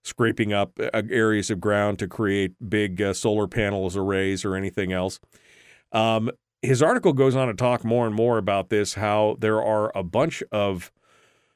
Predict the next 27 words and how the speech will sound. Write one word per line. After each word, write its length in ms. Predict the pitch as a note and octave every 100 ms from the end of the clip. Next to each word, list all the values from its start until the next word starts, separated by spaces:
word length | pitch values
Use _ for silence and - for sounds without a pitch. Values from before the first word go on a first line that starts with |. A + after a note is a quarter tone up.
| _ _ _ _ -
N 200 | C#3 D3+
G 260 | C3+ B2
Os 300 | A#2 G2+ F2+
that 100 | A2+
are 80 | G2+
pushing 460 | F#2 D3+ D#3 B2 G#2+
for 100 | A2+
these 220 | G#2+ F#2+
natural 320 | G2+ G2 G#2+
gas 320 | F#2+ G#2 G#2+
bans, 380 | - E2+ D#2 D#2
including 720 | - G#2+ F#2 C#3+ D3 B2+ B2
the 100 | A#2+
Climate 420 | F#2 B2+ A#2+ B2 A2+
Imperative 460 | F#2+ A2 G#2+ G#2
Foundation, 640 | - G2+ G2 G2 F#2+ G#2+ F#2+
the 180 | F2+
Energy 340 | F#2 A2+ G2 G#2+
Foundation, 680 | F#2 G2+ F#2+ G2 G2 G#2 F#2+
the 80 |
Windward 560 | E2+ G2+ A2+ G#2+ G#2 F#2
Fund, 340 | G#2+ F#2 G2
and 180 | G2 F#2+
the 60 | F#2+
Rocky 380 | G2 G2+ - G2
Mountain 360 | G2 F#2+ F#2
Institute. 680 | F#2+ A2+ - G2+ - F2+ D#2